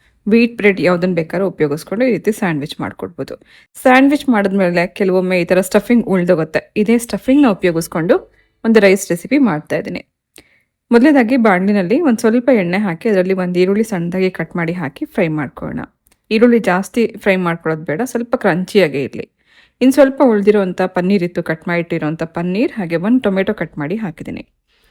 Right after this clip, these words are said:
ಸ್ವಲ್ಪ ಹೊತ್ತು ಇದನ್ನೆಲ್ಲ ಹುರ್ಕೊಂಡ ನಂತರ ಉಳ್ದಿಟ್ಟೆ-, ಉಳ್ದಿರೋ ಅಂಥ ಈ ಸ್ಟಫಿಂಗ್‌ನು ಕೂಡ ಇದಕ್ಕೆ ಮಿಕ್ಸ್ ಮಾಡ್ಕೊಳ್ಳೋಣ. ಈ ಟೈಮಲ್ಲಿ ಇನ್ನು ಸ್ವಲ್ಪ ಮಸಾಲೆಗಳನ್ನೆಲ್ಲ ಸೇರಿಸ್ಕೊಳ್ಳೋಣ. ಅನ್ನ ಹಾಕಿ ಮಿಕ್ಸ್ ಮಾಡೋದ್ರಿಂದ ಇದಕ್ಕೆ ಬೇಕಾಗುವಷ್ಟು ರುಚಿಗೆ ಸ್ವಲ್ಪ ಉಪ್ಪು, ಸ್ವಲ್ಪ ಅರಿಶಿನ, ಸ್ವಲ್ಪ ಅಚ್ಚ ಖಾರದ ಪುಡಿ,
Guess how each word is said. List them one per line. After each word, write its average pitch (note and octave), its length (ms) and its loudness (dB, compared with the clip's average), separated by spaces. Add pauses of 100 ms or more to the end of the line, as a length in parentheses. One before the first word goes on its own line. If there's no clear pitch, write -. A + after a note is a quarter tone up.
(840)
ಸ್ವಲ್ಪ C4+ 260 4
ಹೊತ್ತು D4+ 240 2
ಇದನ್ನೆಲ್ಲ A3+ 360 4
ಹುರ್ಕೊಂಡ G3+ 420 0
ನಂತರ E3 280 -4
ಉಳ್ದಿಟ್ಟೆ-, A3 560 2
ಉಳ್ದಿರೋ A3 340 4
ಅಂಥ F3 300 -4
ಈ - 20 -2
ಸ್ಟಫಿಂಗ್‌ನು G3 480 -2
ಕೂಡ F3 220 -4
ಇದಕ್ಕೆ C4 580 -2
ಮಿಕ್ಸ್ E3+ 240 -6
ಮಾಡ್ಕೊಳ್ಳೋಣ. D3 460 -6 (680)
ಈ B3 60 2
ಟೈಮಲ್ಲಿ C4 380 4
ಇನ್ನು B3+ 120 2
ಸ್ವಲ್ಪ G#3+ 300 0
ಮಸಾಲೆಗಳನ್ನೆಲ್ಲ F#3 760 0
ಸೇರಿಸ್ಕೊಳ್ಳೋಣ. F3+ 560 -4 (180)
ಅನ್ನ G#3 240 2
ಹಾಕಿ A3 360 0
ಮಿಕ್ಸ್ G#3+ 300 -2
ಮಾಡೋದ್ರಿಂದ F3+ 420 -2
ಇದಕ್ಕೆ G#3 320 2
ಬೇಕಾಗುವಷ್ಟು F3 760 -4 (300)
ರುಚಿಗೆ A3 280 2
ಸ್ವಲ್ಪ F#3+ 360 -2
ಉಪ್ಪು, E3+ 420 -4
ಸ್ವಲ್ಪ G3 420 -2
ಅರಿಶಿನ, E3+ 360 -8
ಸ್ವಲ್ಪ G3 420 -4
ಅಚ್ಚ F3 240 -8
ಖಾರದ F#3 160 0
ಪುಡಿ, G3 600 -6